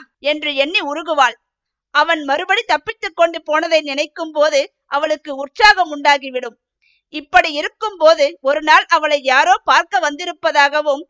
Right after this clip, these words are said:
வித்யாலயத்தின் தலைவி அழைத்து வரச் சொன்னதாகவும் ஒரு மாணவி வந்து கூறினாள். நாசமாய் போகிற போலீஸ்காரன் தான் யாராவது வந்திருக்க வேண்டுமென்ற நினைவுடன் அபிராமி சகோதரி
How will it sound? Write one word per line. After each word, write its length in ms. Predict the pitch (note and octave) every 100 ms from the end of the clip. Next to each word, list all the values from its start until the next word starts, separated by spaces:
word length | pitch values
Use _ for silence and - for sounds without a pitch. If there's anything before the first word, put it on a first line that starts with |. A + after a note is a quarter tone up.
| _
வித்யாலயத்தின் 840 | B3+ B3+ G4 G4+ F#4+ E4+ - D#4+ D4+
தலைவி 360 | C#4 D#4+ F4
அழைத்து 380 | - C4+ - G#4
வரச் 320 | F4+ E4 -
சொன்னதாகவும் 680 | C#4+ D4 D4+ D4 D4 D4+ C#4+ - _
ஒரு 220 | - C#4+ C#4+
மாணவி 460 | C4 E4+ G#4 F#4+
வந்து 320 | D4+ D4 F4
கூறினாள். 500 | - C#4+ D4+ C#4+ A3+ - _ _ _ _ A#3+
நாசமாய் 640 | B3+ C#4+ D4+ D#4+ D#4+ A4
போகிற 340 | - E4 E4+ D#4+
போலீஸ்காரன் 760 | D4+ C#4 F4+ - - E4 D#4+ D4
தான் 240 | C#4 G4
யாராவது 540 | D#4+ D4 D4+ D4+ E4+
வந்திருக்க 480 | C#4+ C#4 F#4 F4+ E4
வேண்டுமென்ற 560 | D4 D4 D4 C#4+ C4 C#4
நினைவுடன் 580 | B3+ C#4+ E4 D4+ C#4+ D#4 _
அபிராமி 680 | - C4+ F4 D#4+ D#4+ C#4+ -
சகோதரி 540 | - C#4+ D#4+ F4+ F4